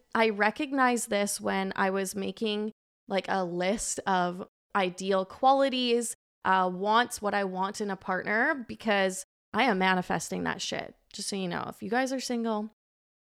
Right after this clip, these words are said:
I'm manifesting that shit. You can manifest that shit too. And I have, like, a clear list,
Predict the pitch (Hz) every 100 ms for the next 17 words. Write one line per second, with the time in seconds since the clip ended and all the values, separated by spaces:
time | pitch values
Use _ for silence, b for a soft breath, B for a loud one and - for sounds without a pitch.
0 | _ 220 220 202 196 196 208 - 226 220
1 | 214 226 214 - _ - 196 - 190 180
2 | 190 196 - 180 - 190 - 196 196 214
3 | _ _ _ - 196 185 190 - 190 208
4 | 226 247 233 214 202 - 180 - - 196
5 | 190 196 208 190 190 180 185 247 -